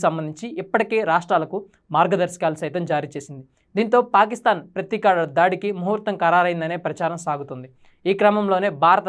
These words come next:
సైనిక చర్యపై పాకిస్తాన్ మాజీ హైకమిషన్ అబ్దుల్ బాసిత్ కీలక వ్యాఖ్యలు చేశారు.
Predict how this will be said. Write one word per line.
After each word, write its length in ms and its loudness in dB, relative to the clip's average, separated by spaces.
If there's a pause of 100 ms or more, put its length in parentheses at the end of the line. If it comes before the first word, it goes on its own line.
సైనిక 300 -4 (100)
చర్యపై 360 -2 (180)
పాకిస్తాన్ 460 2 (180)
మాజీ 260 0 (100)
హైకమిషన్ 560 -4 (320)
అబ్దుల్ 340 0
బాసిత్ 400 2
కీలక 280 2 (100)
వ్యాఖ్యలు 320 0
చేశారు. 260 -8